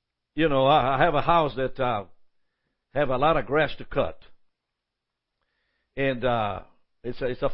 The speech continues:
funny thing that if the motor, the, the machine cuts too low, it actually, after a day after the cutting, it turns yellow.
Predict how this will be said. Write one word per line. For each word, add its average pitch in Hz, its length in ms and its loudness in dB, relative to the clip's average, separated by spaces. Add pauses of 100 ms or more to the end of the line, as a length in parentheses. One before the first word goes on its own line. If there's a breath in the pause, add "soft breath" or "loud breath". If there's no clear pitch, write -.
funny 190 260 0
thing 156 440 0 (640)
that 156 120 -2
if 165 160 0
the 156 80 2
motor, 170 600 8 (420)
the, 120 180 -8
the 113 100 -10
machine 135 760 -4 (760)
cuts 190 260 2 (180)
too 226 160 -2
low, 185 640 6 (960)
it 147 120 0
actually, 170 640 2 (220)
after 190 600 2 (500)
a 131 80 0
day 175 680 8 (100)
after 151 340 -2
the 131 120 -2
cutting, 170 480 0 (300)
it 165 200 -2
turns 185 280 2
yellow. 190 400 2